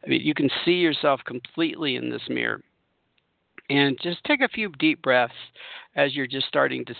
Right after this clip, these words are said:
see yourself sitting in front or standing in front of a full-length mirror. Take a deep,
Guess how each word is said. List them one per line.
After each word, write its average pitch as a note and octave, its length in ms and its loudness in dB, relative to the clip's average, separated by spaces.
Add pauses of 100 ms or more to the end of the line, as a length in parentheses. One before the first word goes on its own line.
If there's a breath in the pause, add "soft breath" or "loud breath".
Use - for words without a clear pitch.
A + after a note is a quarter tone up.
(140)
see D3 140 -6
yourself B2+ 560 -4 (520 loud breath)
sitting D#3 260 2
in B2+ 200 0
front B2+ 280 2 (280)
or C3+ 80 -4
standing C3+ 520 2
in A#2+ 80 0
front A#2+ 280 0
of A2+ 120 -2
a - 160 -12
full-length A#2+ 520 0
mirror. B2 420 4 (920 loud breath)
Take A3+ 140 4
a G#3+ 40 2
deep, F3+ 220 -2